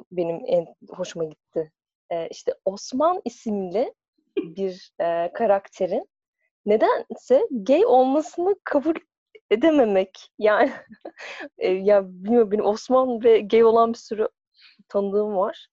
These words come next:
Eee, gayet var, yani gerçek hayatta varlar ama nedense bir dizi içerisinde böyle bir şeyin varlığını kab-, yani fiction'da, hani tamamıyla hayal ürünü olan bir şeyin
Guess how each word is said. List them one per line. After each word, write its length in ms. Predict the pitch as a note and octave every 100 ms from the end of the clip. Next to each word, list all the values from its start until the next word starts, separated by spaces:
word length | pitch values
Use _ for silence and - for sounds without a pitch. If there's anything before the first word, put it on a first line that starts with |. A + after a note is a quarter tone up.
| _ _ _ _ _ F#3+
Eee, 360 | F#3 F3 F3 F3
gayet 320 | F#3+ G3 G#3
var, 140 | G#3
yani 180 | F#3 F3
gerçek 280 | F3+ G3+ C#4+
hayatta 340 | B3+ C4 D#4
varlar 340 | C#4 D#4 C4+ F4+ -
ama 160 | - F3+
nedense 520 | F#3 G3+ F4 G4 C4+
bir 120 | A#3
dizi 240 | G3+ G#3 A4
içerisinde 640 | - C4+ A3+ - A#3+ C4
böyle 200 | A#3 C4
bir 60 | C4
şeyin 320 | - D#4 D4+
varlığını 460 | B3 B3+ B3+ C4+ C#4+
kab-, 160 | B3+ G3
yani 200 | F#3 F3+
fiction'da, 680 | - D#4 - - F#3 D#3+ D#3 - -
hani 160 | D#3+ D#3+
tamamıyla 400 | G3+ G#3 A3+ C4
hayal 280 | A3 B3 B3+
ürünü 260 | G3+ F#3+
olan 420 | F3+ F3 F#3 G#3+ F3+
bir 120 | F3
şeyin 340 | - G3 G#3